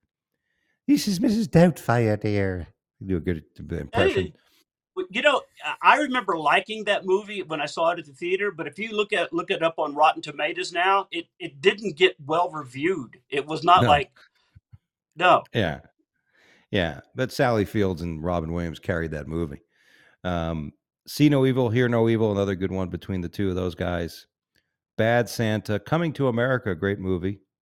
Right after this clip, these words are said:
Speaker 1: And some of these, then you get into Money Pit, Tommy Boy, Superbad, The Producers, I'm Gonna Get You, Sucker. Remember that movie?
Speaker 2: Sucker! Yeah.
Speaker 1: "I'm gonna get you, sucker."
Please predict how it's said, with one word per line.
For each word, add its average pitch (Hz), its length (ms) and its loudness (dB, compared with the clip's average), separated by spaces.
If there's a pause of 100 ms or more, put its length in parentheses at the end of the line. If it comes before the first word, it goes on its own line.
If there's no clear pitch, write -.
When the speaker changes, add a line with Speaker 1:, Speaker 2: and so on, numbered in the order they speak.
(1200)
Speaker 1:
And 92 100 -14
some 123 180 0
of 113 60 -2
these, 104 200 0
then 110 100 2
you 107 80 4
get 104 140 4
into 95 180 -2
Money 98 280 0
Pit, 98 420 -4
Tommy 104 340 -4
Boy, 98 400 -2
Superbad, 98 880 -4 (1600)
The - 80 -18
Producers, 107 960 -6 (720)
I'm 104 120 -6
Gonna 107 200 2
Get - 340 -4
You, 104 80 -4
Sucker. 113 540 -6 (840)
Remember 95 220 -6
that 107 180 -4
movie? - 220 6
Speaker 2:
Sucker! - 260 6 (720)
Yeah. 120 160 -12
Speaker 1:
"I'm 123 60 -8
gonna 110 120 -10
get - 320 -6
you, 104 80 -2
sucker." 107 520 -6